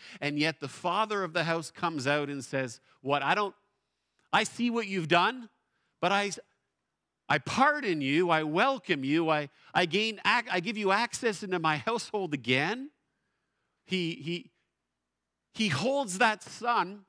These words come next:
the father does, so closely that the fa-, the son can,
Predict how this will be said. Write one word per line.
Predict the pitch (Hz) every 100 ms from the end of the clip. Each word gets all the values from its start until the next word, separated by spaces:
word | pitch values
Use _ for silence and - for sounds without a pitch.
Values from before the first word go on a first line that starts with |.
| _ 156
the | 165
father | 208 220 220 185
does, | 160 175 175 - _ _ -
so | - 226
closely | 214 - 214 262 - - 143 156 247 226 _ _ _ _ _ _ _ _ _ _
that | 170
the | 170
fa-, | 151 208 -
the | 180
son | - - 254 254 226
can, | 220 202